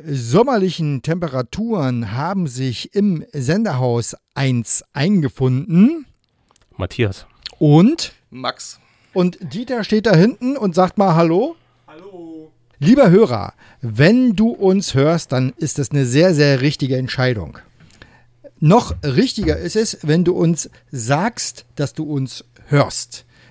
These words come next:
Speaker 1: Das kannst du uns über folgende Wege mitteilen. Per E-Mail an
Speaker 2: Welle dreihundertsiebzig at funkerberg punkt de.
Speaker 1: per M M S, S M S, WhatsApp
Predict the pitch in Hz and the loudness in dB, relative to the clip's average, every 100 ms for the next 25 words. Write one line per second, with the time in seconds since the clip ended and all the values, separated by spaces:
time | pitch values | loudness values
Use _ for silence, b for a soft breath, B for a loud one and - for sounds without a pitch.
0 | - 185 202 - 185 208 - 190 175 - | -6 -4 -4 -4 -4 -4 -6 -4 -4 -2
1 | 180 151 - - 175 202 180 170 170 165 | 0 0 0 2 4 6 4 4 2 0
2 | - - 123 135 147 135 131 143 110 85 | -4 -10 0 2 4 2 0 -2 -6 -6
3 | 85 87 - - 147 143 139 196 240 240 | -8 -12 -10 2 4 6 4 0 2 2
4 | 127 117 - 131 135 185 262 - - - | 2 0 -2 0 2 4 2 -2 -14 -16
5 | - 95 104 104 101 98 - - - 151 | -8 0 0 0 0 0 0 -6 -2 0
6 | 147 - 113 - 110 98 104 92 95 - | 0 -2 -8 -2 0 2 2 2 0 -2
7 | 98 - 101 101 - b b b b b | -6 -2 -2 -2 -4 b b b b b
8 | _ - 139 135 131 120 117 131 - 175 | _ 2 4 6 4 2 -2 -6 -2 4
9 | 214 214 196 202 202 - - - 196 190 | 6 6 4 4 4 0 -10 -6 -4 0
10 | 190 185 185 190 - - 190 151 123 135 | 0 -2 -4 -4 -6 -10 -6 -6 -2 0
11 | 233 - - - 196 - | 0 -4 -10 -2 -2 -4